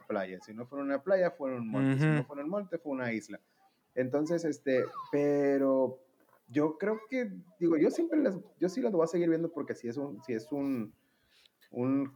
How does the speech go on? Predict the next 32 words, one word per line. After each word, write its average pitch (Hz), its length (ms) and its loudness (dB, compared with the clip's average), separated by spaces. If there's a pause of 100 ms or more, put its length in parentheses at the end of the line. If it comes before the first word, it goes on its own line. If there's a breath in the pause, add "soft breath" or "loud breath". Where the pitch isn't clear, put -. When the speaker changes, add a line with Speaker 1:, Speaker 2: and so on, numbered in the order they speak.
(100)
Speaker 1:
género 139 340 2
que 120 120 -4
sí - 140 -8
me 120 180 -2
gusta, 156 320 -2
o 101 40 -6
sea, 101 320 -2
me 113 120 0
refiero 127 340 2
en, 107 220 -2
en, 104 200 -6
en, 113 200 -4
en 110 140 -4
presentarte 107 520 -8
un 131 140 -6
zombie. 139 320 -2 (380)
Lástima, 127 200 4
Speaker 2:
El 131 60 2
zombie, 127 440 2
ajá. 131 220 2
Speaker 1:
lástima, 127 640 -4
lástima, 110 560 -6
lástima 113 560 -8
que, 101 240 -8
que, 101 440 -6
que 110 80 0
hay 107 100 2
muy 123 240 -2
pocas 123 320 -2
películas 110 440 -6
que 110 100 -10
realmente 104 540 -6